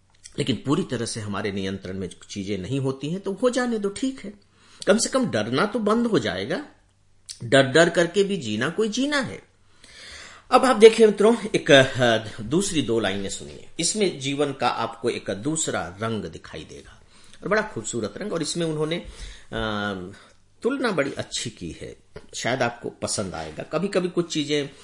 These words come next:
पसंदगी नापसंदगी के आधार पर भी देख लेनी चाहिए।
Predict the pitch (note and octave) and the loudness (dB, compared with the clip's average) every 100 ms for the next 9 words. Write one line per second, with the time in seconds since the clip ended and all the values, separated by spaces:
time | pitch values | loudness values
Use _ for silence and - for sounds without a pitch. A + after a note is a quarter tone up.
0 | - - - C3 C#3+ C#3+ C#3 B2+ A2+ - | -18 -8 -2 0 0 0 -2 -2 -2 -2
1 | G#2+ A2 A#2+ B2+ B2+ G2+ E2 F2 G#2+ A2+ | -4 -4 -4 -4 -4 -4 -6 -6 -6 -4
2 | A#2+ A#2 C3 A#2+ G2+ A2 A2+ A#2+ A#2 A#2 | -6 -4 -6 -6 -4 -4 -4 -4 -4 -2
3 | G#2 A2 A2 G3+ | -2 -2 -2 -4